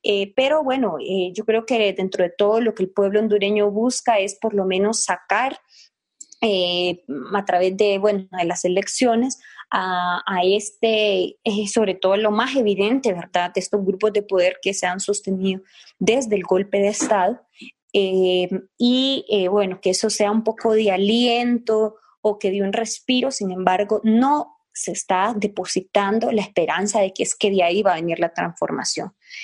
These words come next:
Como decíamos, eh, todo, digamos, el, el, el, el,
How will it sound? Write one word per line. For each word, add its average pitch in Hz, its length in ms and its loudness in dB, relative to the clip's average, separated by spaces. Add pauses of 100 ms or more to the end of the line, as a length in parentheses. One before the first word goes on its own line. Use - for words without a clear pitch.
(220)
Como 202 240 2
decíamos, 214 640 0
eh, 185 420 0
todo, 285 340 2
digamos, 196 340 -6
el, 220 180 -4 (200)
el, 190 480 -2 (1120)
el, 190 400 -2
el, 202 140 -2